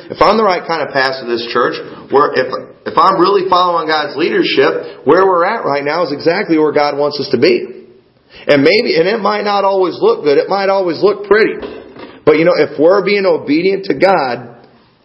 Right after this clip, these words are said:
God can take care of things. But you know what? I don't want our church to be one that God is just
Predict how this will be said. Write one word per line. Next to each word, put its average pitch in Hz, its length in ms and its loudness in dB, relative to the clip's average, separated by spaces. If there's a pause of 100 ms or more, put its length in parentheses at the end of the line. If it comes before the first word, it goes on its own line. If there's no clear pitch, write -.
(100)
God 190 280 2
can 156 100 0
take 147 240 2
care 175 220 4
of - 100 -4
things. - 400 -6 (1040)
But 147 160 6
you 160 80 2
know 185 180 6
what? 180 240 2
I 185 240 -4
don't 175 240 -2
want 156 160 0
our 180 240 -2
church 131 280 -2
to 123 40 -12
be 139 140 0
one 135 300 2
that 107 200 -8
God 160 640 0 (560)
is 127 240 -2
just 151 220 -2